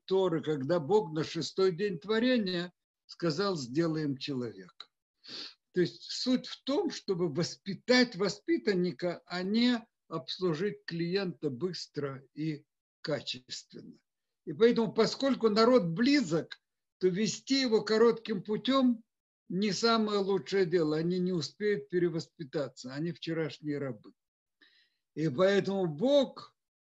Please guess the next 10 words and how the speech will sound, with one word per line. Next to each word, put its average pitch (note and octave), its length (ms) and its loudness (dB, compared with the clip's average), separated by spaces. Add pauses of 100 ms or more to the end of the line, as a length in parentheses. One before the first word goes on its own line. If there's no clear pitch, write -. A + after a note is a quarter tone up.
(500)
отклонил, G#3+ 960 6
вот D#3+ 200 -2
это F#3+ 200 0
вот F#3 140 -2
очень G3 300 0
интересное F3 600 2
слово, D3 400 -4
и D3+ 60 -2
отклонил F3+ 680 2
Бог G#3+ 580 2